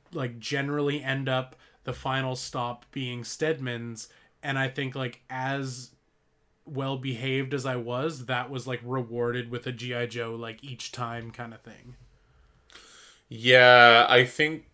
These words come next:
Speaker 2: I think I kinda did a similar thing too, where, like, like, ah, the less of a piece of shit I act, the higher chances are of getting maybe toy,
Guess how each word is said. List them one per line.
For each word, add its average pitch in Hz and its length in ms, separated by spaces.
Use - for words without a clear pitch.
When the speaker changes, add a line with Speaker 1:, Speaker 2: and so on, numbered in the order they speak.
Speaker 2:
I 120 100
think 127 340
I 110 160
kinda 104 440
did 101 200
a 98 80
similar 92 540
thing 90 420
too, 92 280
where, 98 140
like, 90 380
like, 107 260
ah, 143 200
the 113 100
less 123 320
of 156 80
a 127 80
piece 131 360
of 110 80
shit - 320
I 98 140
act, 95 680
the 101 300
higher 107 320
chances 98 520
are 90 220
of 92 220
getting 92 360
maybe 87 320
toy, 95 560